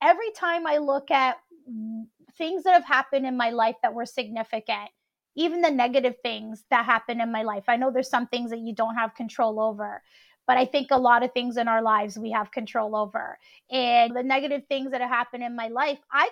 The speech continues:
could have probably avoided that because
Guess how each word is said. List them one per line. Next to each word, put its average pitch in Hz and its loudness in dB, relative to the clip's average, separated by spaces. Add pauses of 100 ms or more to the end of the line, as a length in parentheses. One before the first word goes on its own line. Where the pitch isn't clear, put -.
(160)
could 427 -2
have 370 -8
probably 302 -2
avoided 254 -6
that 427 0 (560)
because 311 4